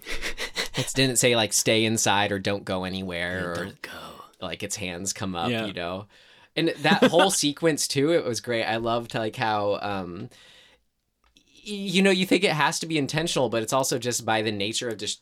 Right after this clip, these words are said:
Speaker 2: shooting him in the car. It was that, you know, just the right focal length and everything where you felt
Speaker 1: Mm-hmm.
Speaker 2: like there could always be something
Speaker 1: Oh,
Speaker 2: coming up
Speaker 1: man.
Speaker 2: in the
Speaker 1: That,
Speaker 2: background.
Speaker 1: that is exactly right.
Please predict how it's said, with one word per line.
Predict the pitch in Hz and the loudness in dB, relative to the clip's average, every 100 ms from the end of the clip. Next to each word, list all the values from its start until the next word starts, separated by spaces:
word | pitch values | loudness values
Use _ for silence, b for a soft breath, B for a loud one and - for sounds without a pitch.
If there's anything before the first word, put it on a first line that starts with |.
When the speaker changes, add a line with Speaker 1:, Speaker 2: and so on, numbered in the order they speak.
| _ | _
Speaker 2:
shooting | - - 117 117 110 | -6 -6 -4 -6 -6
him | 107 107 107 | -8 -8 -8
in | 104 104 | -8 -8
the | 95 | -10
car. | - 110 113 90 85 b b b | -6 -2 -2 -2 -6 b b b
It | - | -8
was | 110 104 | -6 -2
that, | 110 98 - | 0 0 -2
you | 107 | -6
know, | 98 | -4
just | 95 117 - | -4 -4 -4
the | 123 | 0
right | 110 104 - | 0 0 -4
focal | - 110 101 110 | -6 -4 -2 -2
length | 107 104 107 | -2 -4 -4
and | 104 | -4
everything | 104 104 110 110 | -6 -8 -6 -6
where | 101 | -6
you | 95 98 | -8 -8
felt | - 101 | 0 0
Speaker 1:
Mm-hmm. | 117 | 2
Speaker 2:
like | 101 101 - | 0 -2 -8
there | 98 | -12
could | - | -6
always | 95 95 98 | -4 -4 -6
be | 104 | -6
something | - 107 127 | -4 4 6
Speaker 1:
Oh, | 117 | 6
Speaker 2:
coming | 110 113 104 | 4 4 4
up | |
Speaker 1:
man. | 98 | 2
Speaker 2:
in | |
the | 98 | 0
Speaker 1:
That, | 85 | 0
Speaker 2:
background. | 90 92 92 135 87 113 | 0 0 2 2 4 2
Speaker 1:
that | 127 120 | 4 4
is | 104 | 2
exactly | 92 101 101 101 101 | 0 0 0 0 -2
right. | 92 80 | 0 -4